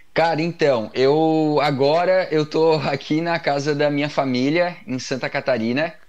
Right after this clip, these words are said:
Eu cheguei fazem umas duas semanas. Eu já tava quatro meses sem ver eles, então tava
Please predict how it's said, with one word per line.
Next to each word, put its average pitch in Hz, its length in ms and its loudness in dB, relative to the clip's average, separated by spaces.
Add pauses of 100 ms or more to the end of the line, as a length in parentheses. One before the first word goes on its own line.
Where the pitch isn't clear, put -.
Eu 117 160 -4
cheguei 120 720 -2
fazem 120 500 -4
umas 120 220 -4
duas 147 320 0
semanas. 131 760 -4 (520)
Eu 117 160 -2
já 123 140 0
tava 143 260 0
quatro 170 400 -2
meses 156 420 0
sem 143 220 -4
ver 135 160 4
eles, 139 420 2
então 127 460 -4
tava 127 480 -2